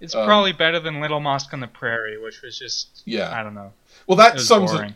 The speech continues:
Speaker 2: it, <laughs> that sums it up, doesn't it? It's very well-meaning. It's got kind of an exciting premise that's more, you know, diverse and inclusive, and then it's just kind of there. You know what I mean? <laughs>
Speaker 1: Yeah.
Speaker 2: That's, that, that's,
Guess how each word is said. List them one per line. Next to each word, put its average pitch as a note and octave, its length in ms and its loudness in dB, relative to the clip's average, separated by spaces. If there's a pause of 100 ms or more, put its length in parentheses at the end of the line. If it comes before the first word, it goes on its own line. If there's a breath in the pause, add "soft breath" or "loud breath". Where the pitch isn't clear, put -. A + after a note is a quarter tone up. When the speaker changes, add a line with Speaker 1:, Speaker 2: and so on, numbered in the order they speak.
(160)
Speaker 2:
it, - 100 -10
<laughs> - 220 -8
that G#3+ 180 6
sums F3+ 240 2
it D#3 80 2
up, B2+ 180 4
doesn't C#3+ 240 0
it? F3+ 120 4
It's A#2+ 160 -4
very C#3+ 280 0
well-meaning. B2+ 600 0
It's G#2+ 120 -10
got B2 220 -2
kind A#2+ 180 -4
of G#2+ 100 -6
an G#2 120 -6
exciting G#2+ 420 -6
premise A#2+ 640 -6 (260 soft breath)
that's A2+ 280 -8
more, G#2+ 380 -2
you A2 100 -6
know, G#2 140 -4
diverse G#2 420 -6
and G#2 100 -8
inclusive, B2+ 640 -4 (220 soft breath)
and B2 160 -2
then B2 100 -2
it's A#2 140 -6
just - 220 -12
kind G#2+ 200 -4
of F2+ 100 -8
there. B2+ 520 0
You A2+ 100 -10
know A2+ 100 -6
what A2+ 120 -4
I A2 40 -4
mean? A2+ 220 -6
<laughs> - 60 -20
Speaker 1:
Yeah. B2 480 4 (140)
Speaker 2:
That's, F3+ 180 -4
that, F3+ 400 2
that's, F3+ 200 4